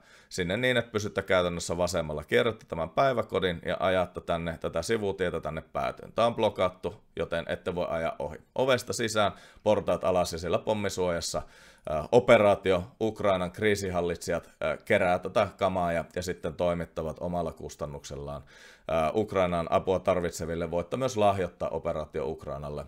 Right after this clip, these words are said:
bensakuluihin, kuljetuskuluihin, niin edespäin.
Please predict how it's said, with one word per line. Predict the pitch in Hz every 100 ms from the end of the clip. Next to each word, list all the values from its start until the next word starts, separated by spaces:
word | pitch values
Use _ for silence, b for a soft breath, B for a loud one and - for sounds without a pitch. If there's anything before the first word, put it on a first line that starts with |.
| -
bensakuluihin, | 60 67 123 - 107 95 87 82 - _
kuljetuskuluihin, | - 87 80 - 78 71 71 55
niin | 76 -
edespäin. | 80 80 76 - 85 73